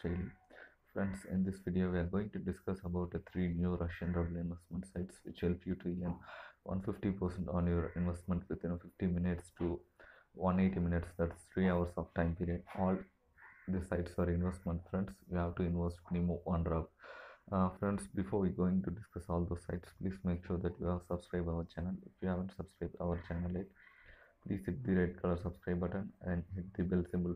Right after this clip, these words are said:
followed by it, which helpful to get our channel's regular notifications. And friends, before that, uh, please make sure that you have, uh, uh, joined in our Telegram group, which helpful to get our, uh, trouble investment sites regularly. Friends,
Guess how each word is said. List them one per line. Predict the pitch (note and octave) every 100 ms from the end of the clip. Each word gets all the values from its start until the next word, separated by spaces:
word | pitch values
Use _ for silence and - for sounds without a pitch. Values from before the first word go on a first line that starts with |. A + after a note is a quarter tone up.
| -
followed | E2+ F2 F2+
by | E2+
it, | F2 F2
which | E2
helpful | E2+ E2+ F2+ F2
to |
get | E2+ E2+ E2
our | E2
channel's | D#2+ - F2 E2+ -
regular | F2 F2 E2+
notifications. | E2 E2+ - D#2+ D#2 - - - - - - - - -
And | F#2+ F#2+
friends, | G#2 -
before | G2 F#2 G#2+
that, | G2 G2 F#2+
uh, | F#2+ F#2 F2+ F2+ F2 - _ - - - -
please | G#2 -
make | F#2
sure | E2+ F#2
that | F2+ F2
you | F2+
have, | F2+ F2+ -
uh, | D2+ - - -
uh, | F2 E2+ E2+
joined | E2+ E2+ F2
in | F#2 F2+
our | F2
Telegram | E2+ E2+ E2+ F2 E2+ E2+
group, | F2+ F2 -
which | F2+ -
helpful | F2 F2+ F#2
to | F2
get | F2 F2 F2+
our, | E2+ F2 E2
uh, | F2 E2+ E2 - - - - - - - - - - - - - -
trouble | G#2 F#2+ G2
investment | F#2+ F#2+ - F#2 -
sites | F2+ E2+ -
regularly. | E2+ E2+ E2+ E2 D#2+ - _ _ _ _ -
Friends, | G2+ G2